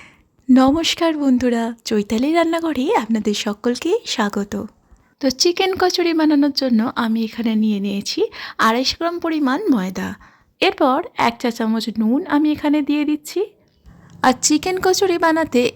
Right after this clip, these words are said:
এখানে কিন্তু ময়ানটা অবশ্যই গাওয়া ঘিয়ে দিতে হবে। আমি গাওয়া ঘিটা একটু গলিয়ে নিয়েছিলাম, তারপরে ময়ান হিসাবে এখানে ব্যবহার করেছি। মোটামুটি আমি এখানে চার টেবিল চামচ ঘিয়ের ব্যবহার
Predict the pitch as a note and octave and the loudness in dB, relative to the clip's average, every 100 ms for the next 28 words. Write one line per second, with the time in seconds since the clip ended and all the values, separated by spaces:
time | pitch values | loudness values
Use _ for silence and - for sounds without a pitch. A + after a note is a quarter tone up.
0 | C#4 C#4 D#4+ E4 E4+ E4 E4+ B3+ B3+ C4+ | -2 0 0 0 -4 -2 4 4 4 2
1 | D#4 B3+ F4 D4 A3+ C4 - F4 A4+ C4 | 2 0 0 0 2 0 0 -2 2 4
2 | A3 A3 G#3 G#3 G3+ F#3+ - G3 G3+ - | 4 2 0 -2 -2 -4 -8 -8 -6 -10
3 | - - - - B3+ D#4+ D4 C4+ C4 C4+ | -12 -18 -12 -2 0 2 4 4 2 -2
4 | C#4 C#4 D4+ B3+ B3 A3+ C4+ C4 C#4 C4+ | -4 -4 -6 0 0 2 0 2 2 0
5 | C#4+ F4 - - - C4+ C4 D4+ B3+ G#4+ | -4 -6 -8 -18 -6 -4 -2 0 0 0
6 | - B3+ A#3 A#3 A#3+ A#3 B3+ C4 B3+ B3 | -2 0 2 2 0 0 -2 -2 -2 0
7 | A#3+ B3+ B3 B3 - C4 B3+ - G#4 - | 0 0 -2 -2 0 0 0 -2 -6 -10
8 | - - D#4+ F#4 F#4 F#4+ G4 F#4+ F#4 F4+ | -10 0 2 2 0 0 0 0 -2 0
9 | E4 D4+ - D4+ B3+ - D4+ D4+ D4 D4 | 0 0 0 0 0 -2 -2 -2 0 2
10 | D4 A#3 B3 B3+ B3+ B3 A#3 A3+ | 0 0 0 2 2 2 2 0